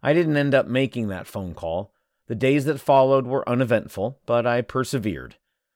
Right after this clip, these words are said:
I made a phone call home a few days before summer vacation. It was the first time I'd called my parents since coming here.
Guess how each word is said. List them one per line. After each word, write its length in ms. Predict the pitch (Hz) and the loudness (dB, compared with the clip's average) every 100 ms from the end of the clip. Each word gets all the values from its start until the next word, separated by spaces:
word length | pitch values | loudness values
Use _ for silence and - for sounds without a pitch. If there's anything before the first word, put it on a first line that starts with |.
| _ - | _ -6
I 60 | |
made 200 | 110 117 | -2 -2
a 40 | 113 | 0
phone 300 | 143 135 139 | 0 0 0
call 520 | 127 127 127 123 - _ _ | 4 6 6 4 -2 _ _
home 380 | 143 135 120 | 2 4 4
a 60 | 117 | 0
few 220 | - 123 | 0 -2
days 320 | 117 117 117 | 2 2 2
before 400 | 98 107 - 131 | -2 -6 -2 -2
summer 260 | 123 117 107 | 0 0 -2
vacation. 680 | 90 95 127 120 - 101 101 _ _ - | -2 -4 -2 -4 -4 -6 -8 _ _ -10
It 20 | |
was 160 | 120 120 | -4 -2
the 80 | 123 | -2
first 320 | - 143 - | -2 -2 -2
time 300 | 131 120 117 | -2 -2 0
I'd 160 | 113 107 | -2 0
called 260 | 110 107 | 2 2
my 140 | 110 110 | 2 -2
parents 580 | 117 104 92 92 - - _ _ | -4 -4 -4 -6 -12 -20 _ _
since 360 | - - 107 92 | -12 -6 -6 -6
coming 360 | - 98 80 69 | -8 -8 -8 -12
here. 260 | 60 - | -16 -20